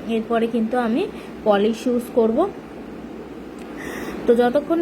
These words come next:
শেপটা হ-, ভালো মতন না হচ্ছে ঠিক মতন আমি নিজের শেপটা করে নিচ্ছি। এরপরে আমি চলে যাব অ্যাসিটন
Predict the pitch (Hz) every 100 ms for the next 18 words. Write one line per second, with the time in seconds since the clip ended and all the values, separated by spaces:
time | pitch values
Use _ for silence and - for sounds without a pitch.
0 | 311 - 247 233 302 285 254 233 220 208
1 | 208 214 233 247 262 262 220 208 220 220
2 | 302 - 220 208 202 233 208 220 214 196
3 | 226 - 175 - 226 208 185 190 196 -
4 | - 381 - - - - 240 247 254 262
5 | 240 214 196 233 254 233 202 190 196 262
6 | 294 214 233 214